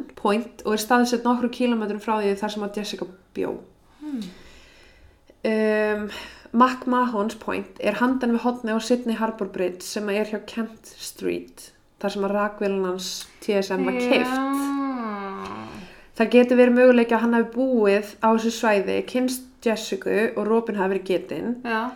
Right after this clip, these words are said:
Speaker 1: Og, ok, þau hugsuðu örugglega öll núna,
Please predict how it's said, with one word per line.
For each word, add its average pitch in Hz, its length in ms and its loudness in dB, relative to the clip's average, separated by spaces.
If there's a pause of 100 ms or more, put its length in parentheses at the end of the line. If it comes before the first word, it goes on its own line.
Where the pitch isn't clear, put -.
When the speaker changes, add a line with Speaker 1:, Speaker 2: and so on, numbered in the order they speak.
(480)
Speaker 1:
Og, 196 440 4 (1400)
ok, 190 180 -2
þau 190 200 2
hugsuðu 208 420 2
örugglega 185 240 2
öll - 160 -16 (300)
núna, 190 320 0